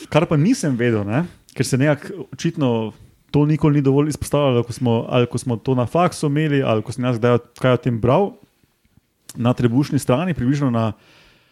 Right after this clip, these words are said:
eh, sredini, tak po dolžini telesa, imajo pa tudi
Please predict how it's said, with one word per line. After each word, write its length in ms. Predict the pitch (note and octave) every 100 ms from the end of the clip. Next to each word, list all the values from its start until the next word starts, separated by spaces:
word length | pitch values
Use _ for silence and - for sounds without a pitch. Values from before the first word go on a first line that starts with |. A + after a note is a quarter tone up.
| _ _ _
eh, 80 | - A2 G#2+ G#2+
sredini, 840 | G#2+ C3+ A#2 C3+ D#3 B2+ A2+ G#2+
tak 260 | G2+ A#2+ B2
po 140 | -
dolžini 400 | A#2+ A#2+ A2 C#3+
telesa, 460 | C#3 B2+ A#2+ F3+ C#3+
imajo 220 | C3+ D#3
pa 100 | -
tudi 380 | C3 F3 E3+ D3